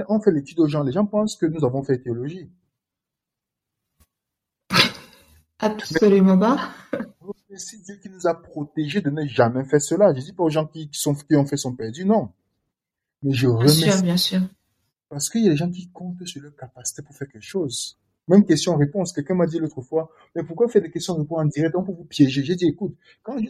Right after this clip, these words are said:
Speaker 1: nous allons faire les questions-réponses, je ne me, je, je ne compte pas sur ma capacité. Je prie, Seigneur, tu as dit dans Jacques un, verset cinq, celui qui manque de sagesse, qui demande à Dieu, Seigneur, tu nous dirigeras. »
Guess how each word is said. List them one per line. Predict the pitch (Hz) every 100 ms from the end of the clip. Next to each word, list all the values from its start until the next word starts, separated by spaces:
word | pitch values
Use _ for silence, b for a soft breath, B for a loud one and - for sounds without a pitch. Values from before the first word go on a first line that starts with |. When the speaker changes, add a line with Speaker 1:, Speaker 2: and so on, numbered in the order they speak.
| 202
Speaker 1:
nous | 220 196
allons | 151 165
faire | 165
les | 160
questions-réponses, | - 123 139 120 120 139 196 202 _ _ _ _
je | -
ne | 170
me, | 175 180 -
je, | - 208
je | 156 190
ne | 175
compte | 175 233 254
pas | 214
sur | -
ma | 139
capacité. | - 113 120 - 190
Je | 131
prie, | 131 - 180
Seigneur, | 180 147 156 185 - _ _
tu | - 247
as |
dit | 175 127 120 160
dans | 170 120 113
Jacques | 143 143 _
un, | 135
verset | 120 107 123
cinq, | - 120 98 - _ _ _ _ _ _ _ _ _
celui | - 185
qui | 202
manque | 190 160
de |
sagesse, | 131 127 147
qui | 147
demande | 127 120 117
à |
Dieu, | 101 117 120 -
Seigneur, | 220 240 277
tu | -
nous | 247
dirigeras. » | 190 202 202 196 214 233